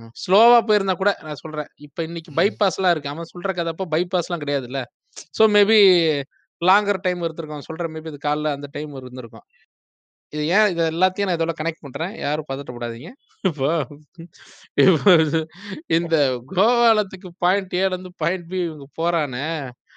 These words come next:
Speaker 1: அங்க போனதுக்கு அப்புறமா ஆயிரம் ரூபாய் தான் வாங்கிட்டு கூட்டு போயிருக்கான் எல்லாரையும். ஆயிரம் ரூபாய்க்குள்ள தான்.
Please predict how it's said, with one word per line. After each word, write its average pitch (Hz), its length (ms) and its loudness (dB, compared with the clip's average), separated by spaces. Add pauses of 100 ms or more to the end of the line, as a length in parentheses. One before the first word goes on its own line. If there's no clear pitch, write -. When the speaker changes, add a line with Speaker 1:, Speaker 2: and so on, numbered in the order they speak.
(140)
Speaker 1:
அங்க 165 340 -2 (120)
போனதுக்கு 208 380 4
அப்புறமா 185 520 0 (680)
ஆயிரம் 190 440 2
ரூபாய் 202 160 2
தான் 180 120 4
வாங்கிட்டு 180 220 -4
கூட்டு 170 260 -10
போயிருக்கான் 135 220 -4
எல்லாரையும். 131 320 -2
ஆயிரம் 139 220 -2
ரூபாய்க்குள்ள 139 280 -4
தான். 135 100 -4